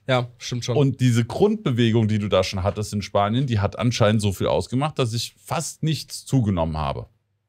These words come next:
Speaker 2: Ja.
Speaker 1: Sehr gut.
Speaker 2: Ja, auf jeden Fall gut. Ja, was haben wir dann gemacht am Freitag?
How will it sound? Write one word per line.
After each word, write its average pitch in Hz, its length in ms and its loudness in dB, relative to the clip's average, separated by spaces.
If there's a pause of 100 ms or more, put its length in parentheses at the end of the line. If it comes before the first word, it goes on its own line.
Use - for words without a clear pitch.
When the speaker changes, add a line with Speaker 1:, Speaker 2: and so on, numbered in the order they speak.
(220)
Speaker 2:
Ja. - 120 -8
Speaker 1:
Sehr 135 180 -2
gut. 82 120 -12 (580)
Speaker 2:
Ja, 95 200 0 (240)
auf 92 200 -4
jeden 107 120 0
Fall 135 160 -2
gut. 92 220 -6 (840)
Ja, 113 300 2
was 113 160 -2
haben 156 100 0
wir 151 60 0
dann 147 140 2
gemacht 208 460 -4
am 151 180 -4
Freitag? 170 500 0